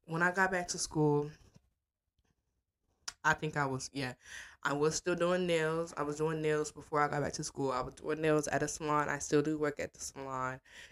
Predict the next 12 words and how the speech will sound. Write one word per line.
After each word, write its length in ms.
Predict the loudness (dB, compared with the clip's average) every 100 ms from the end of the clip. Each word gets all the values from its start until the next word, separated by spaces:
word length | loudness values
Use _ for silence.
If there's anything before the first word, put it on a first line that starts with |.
| _
It's 200 | 0 4
a 60 | 6
really 240 | 10 12
nice 260 | 10 6 2
salon. 540 | 2 2 2 0 -4 -6
Um, 340 | -6 -4 -6 -10 -4
the 100 | -2
clients 400 | 0 -2 0 2
are 120 | 2
really, 240 | 2 -4
really 260 | -2 -2 0
amazing. 680 | 2 4 2 2 -2 -2